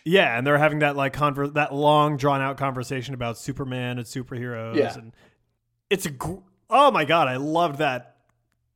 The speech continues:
Speaker 1: That entire dialogue sequence was great.
Speaker 2: It is really great. I, the thing for me is, in one, that crazy eighty-eight sequence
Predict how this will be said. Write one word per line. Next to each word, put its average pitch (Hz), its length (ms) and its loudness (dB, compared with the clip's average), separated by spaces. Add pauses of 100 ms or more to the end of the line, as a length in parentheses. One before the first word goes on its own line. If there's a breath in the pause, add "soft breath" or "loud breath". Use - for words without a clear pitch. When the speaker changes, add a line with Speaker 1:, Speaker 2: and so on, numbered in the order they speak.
(200)
Speaker 1:
That 151 220 0
entire 147 400 0
dialogue 127 540 -2 (280)
sequence 113 480 -12
was 117 160 -10
great. 113 380 -8 (840)
Speaker 2:
It 196 120 2
is 226 220 8
really 180 300 2
great. 120 440 -6
I, 185 340 -4 (340 loud breath)
the 190 100 -2
thing 339 260 0
for - 160 0
me 170 260 0
is, 131 640 -8 (120)
in 131 260 -4
one, 131 600 -2 (280)
that 156 380 -4
crazy 233 560 -2
eighty-eight 139 440 -6
sequence - 680 -14